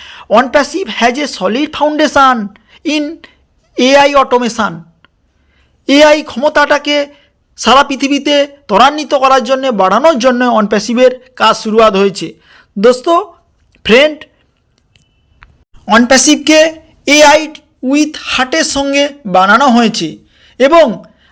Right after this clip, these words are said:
আমরা হতে চলেছি আমাদের জেনারেশনের লাস্ট গরিব ব্যক্তি। Just wait and watch করতে থাকুন, পপ আপ মেসেজের দিকে লক্ষ্য নজর রাখুন,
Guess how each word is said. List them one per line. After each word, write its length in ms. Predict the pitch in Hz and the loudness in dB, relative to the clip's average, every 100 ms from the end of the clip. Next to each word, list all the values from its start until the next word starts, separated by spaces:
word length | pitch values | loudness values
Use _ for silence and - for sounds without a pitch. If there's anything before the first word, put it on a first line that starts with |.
| _ | _
আমরা 300 | 202 233 285 | -2 0 0
হতে 240 | 247 262 254 | 0 -4 -2
চলেছি 640 | 254 247 - 262 262 269 - | 2 2 0 -4 -6 -10 -12
আমাদের 420 | 185 196 196 202 | -6 -2 0 -2
জেনারেশনের 720 | 151 202 285 294 285 277 262 220 208 - | -2 -6 -4 -4 -2 -2 -2 -4 -8 -10
লাস্ট 440 | 170 202 277 - 240 | -8 -6 -6 -6 -2
গরিব 260 | 269 269 | -2 0
ব্যক্তি। 640 | 233 254 247 240 233 208 196 _ - | 0 0 -2 -6 -4 -4 -8 _ -12
Just 680 | 190 262 277 - - - 190 | 0 2 2 -2 -16 -8 0
wait 120 | 214 | 2
and 180 | 220 208 | 2 -2
watch 300 | 190 233 233 | 0 -2 -2
করতে 220 | 254 254 | -4 -2
থাকুন, 400 | 247 247 262 269 - - - | -2 -2 -2 -8 -10 -8 -2
পপ 160 | 233 | 2
আপ 100 | 233 | 2
মেসেজের 420 | 226 214 226 233 | 2 -4 -4 -6
দিকে 240 | 208 220 226 | -4 -2 -2
লক্ষ্য 280 | 196 180 254 | -2 -4 -2
নজর 260 | 254 262 | 0 4
রাখুন, 320 | 254 254 254 | 2 0 -6